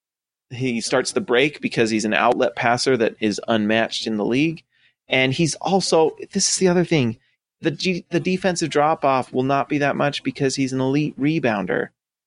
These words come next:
Like, how many times do we give up offense, offensive rebounds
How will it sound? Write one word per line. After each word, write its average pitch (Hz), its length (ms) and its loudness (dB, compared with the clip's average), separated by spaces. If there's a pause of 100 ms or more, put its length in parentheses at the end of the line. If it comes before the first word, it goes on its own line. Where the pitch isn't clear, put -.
(220)
Like, - 220 0 (140)
how 180 160 2
many 208 240 4
times 160 540 2
do 131 120 2
we 135 80 2
give 147 220 4
up 139 260 2
offense, 143 580 0 (300)
offensive 139 560 2
rebounds 113 560 2